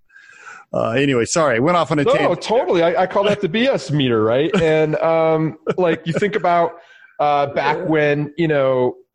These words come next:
Speaker 2: you get on the airplane and on the back of the screen, the C E O from United's telling you, "Come fly the friendly skies." And,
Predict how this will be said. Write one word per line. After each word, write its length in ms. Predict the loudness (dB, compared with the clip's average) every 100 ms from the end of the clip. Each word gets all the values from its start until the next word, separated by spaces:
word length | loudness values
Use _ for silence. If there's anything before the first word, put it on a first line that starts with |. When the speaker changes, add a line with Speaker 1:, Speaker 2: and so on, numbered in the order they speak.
| _ _ _ _
Speaker 2:
you 120 | -4 0
get 140 | 2
on 120 | 2
the 80 | 2
airplane 480 | 0 0 0 0 2
and 100 | 0
on 60 |
the 80 | 0
back 240 | 0 -2 -2
of 60 |
the 80 | -6
screen, 580 | -4 -2 0 2 0 0
the 80 | -2
C 280 | -2 -2
E 60 | 0
O 360 | 2 2 0 -2
from 260 | -4 -2
United's 500 | 0 0 0 -2 -6
telling 220 | -4 -2
you, 100 | -2
"Come 220 | -4 -6 -2
fly 160 | -4
the 80 | -4
friendly 320 | -4 -2 -2
skies." 720 | -4 -2 0 0 0 0 0
And, 180 | -2